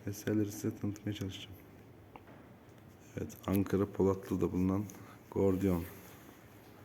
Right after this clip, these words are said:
Friklerin en önemli şehri ve başkenti Gordion'da bulunan Midas tümülüsü olarak tanınan büyük tümülüste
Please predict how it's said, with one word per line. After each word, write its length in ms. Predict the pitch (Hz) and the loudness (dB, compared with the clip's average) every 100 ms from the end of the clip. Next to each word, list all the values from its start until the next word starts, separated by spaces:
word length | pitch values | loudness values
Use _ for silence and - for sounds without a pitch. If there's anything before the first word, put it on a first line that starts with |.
| - - - - - - - - | -18 -18 -18 -16 -18 -18 -20 -16
Friklerin 600 | - 95 92 - 95 101 107 - - - - - | -2 -2 0 -2 0 0 -4 -14 -20 -20 -20 -4
en 120 | 101 | 0
önemli 380 | 101 98 95 95 | 2 2 2 0
şehri 460 | - 92 92 101 101 | -2 -2 -2 -2 -2
ve 120 | 95 | 0
başkenti 580 | 95 - - 92 - 98 | -2 -4 -8 -8 -8 -4
Gordion'da 600 | 101 98 95 90 90 113 113 - | 0 0 0 0 0 -4 -6 -6
bulunan 320 | 92 92 98 107 - - - - - - - - - - - - - - | -2 0 0 -2 -8 -18 -20 -20 -20 -20 -20 -20 -20 -20 -20 -20 -12 0
Midas 560 | 104 107 101 - - - | 0 2 0 -2 -8 -8
tümülüsü 480 | - 101 92 - 92 | -2 -2 -2 -6 -2
olarak 360 | 95 92 - - | -2 -2 -6 -4
tanınan 360 | 92 92 104 101 - | -2 0 -2 -4 -2
büyük 260 | 98 98 - | 0 0 -2
tümülüste 600 | 98 92 92 - 98 | 0 0 0 -4 -4